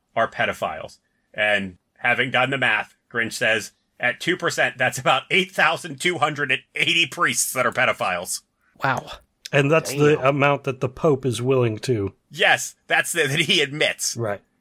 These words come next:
Speaker 2: So your five percent is probably about right then.
Speaker 1: Yeah, I was gonna say, it's probably about triple that.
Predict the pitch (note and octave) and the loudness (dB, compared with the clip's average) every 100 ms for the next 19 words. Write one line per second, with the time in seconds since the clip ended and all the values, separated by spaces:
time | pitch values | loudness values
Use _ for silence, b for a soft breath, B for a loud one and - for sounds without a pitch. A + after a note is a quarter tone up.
0 | _ _ _ _ _ - F#3 F3+ B3+ B3 | _ _ _ _ _ 0 2 4 2 2
1 | F#3+ - E3+ D#3 - F#3+ F3 E3 D3 C#3+ | 2 2 2 0 2 4 4 4 2 2
2 | C3+ A2+ A#2 A2+ - _ _ - C#4+ F#4+ | 2 0 -2 -6 -8 _ _ -4 4 4
3 | - F#3+ G#3+ A#3+ - A#3 B2 - G3 A3 | 4 0 0 0 2 0 0 2 4 4
4 | A#3 G#3+ - - C#4 G#3+ A#2 G2+ F#2+ | 2 0 -2 -2 0 0 0 0 0